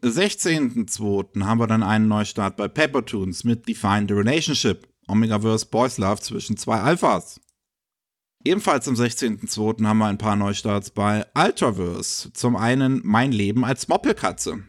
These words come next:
wie ich auf Samtpfoten das Herz des Herzogs stahl. Das ist ein unglaublich toller Titel.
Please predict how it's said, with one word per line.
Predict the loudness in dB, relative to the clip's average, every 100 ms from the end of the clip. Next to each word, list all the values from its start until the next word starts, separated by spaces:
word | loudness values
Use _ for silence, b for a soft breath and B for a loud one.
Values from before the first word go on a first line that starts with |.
| -4
wie | -4
ich | 0
auf | 0 0
Samtpfoten | 0 0 -2 -4 -2 -2 -2
das | -4 -2
Herz | 0 -2 -4
des | -2
Herzogs | 0 0 -2 -4 -4
stahl. | -2 -2 -2 -6 B B B B
Das | -6
ist |
ein | -2 -2 2
unglaublich | 2 4 0 -2 -6
toller | -4 -2 -2
Titel. | -6 -6 -10